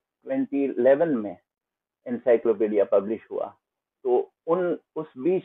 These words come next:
जो वो उनके स्वर्गवास और इसका publication के बीच में जो समय गया, वो काफी एक मेरे जीवन का बहुत बड़ा परीक्षा था,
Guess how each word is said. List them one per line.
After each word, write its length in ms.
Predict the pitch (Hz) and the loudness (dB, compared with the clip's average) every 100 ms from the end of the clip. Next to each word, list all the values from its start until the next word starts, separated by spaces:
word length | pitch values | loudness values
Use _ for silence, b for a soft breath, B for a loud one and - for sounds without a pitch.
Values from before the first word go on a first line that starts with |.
| 127 | -4
जो 320 | 139 143 104 | 4 6 4
वो 320 | 123 143 151 - _ _ _ - | 2 -2 -2 -6 _ _ _ -10
उनके 400 | 143 147 175 160 - _ _ _ _ _ | -6 -2 0 -2 -4 _ _ _ _ _
स्वर्गवास 760 | - 135 127 139 143 185 190 | -2 0 4 6 6 6 2
और 400 | - 135 139 135 - | 2 4 4 2 -6
इसका 260 | 135 - | -10 -6
publication 680 | 131 127 139 147 139 135 156 | 0 0 0 2 2 2 -2
के 80 | 139 | -2
बीच 260 | 120 143 143 - | -2 -4 -4 -14
में 200 | 113 - - | -12 -12 -10
जो 220 | 117 117 | -4 -4
समय 380 | - 117 123 107 | -4 -4 0 0
गया, 240 | 98 - - _ _ _ _ _ _ _ _ _ _ _ 123 | -2 -4 -10 _ _ _ _ _ _ _ _ _ _ _ -6
वो 200 | 135 139 | 2 2
काफी 580 | - 123 - 143 131 - _ _ - | 4 2 2 -2 -2 -6 _ _ -8
एक 140 | 131 | -6
मेरे 240 | 123 127 120 | 0 0 0
जीवन 340 | 123 127 139 | 0 0 0
का 100 | 131 | 2
बहुत 240 | 123 120 131 | 2 2 2
बड़ा 200 | 123 123 | 2 2
परीक्षा 480 | 123 113 - 131 | 0 -4 -4 -6
था, 280 | 110 - 87 | -6 -6 -16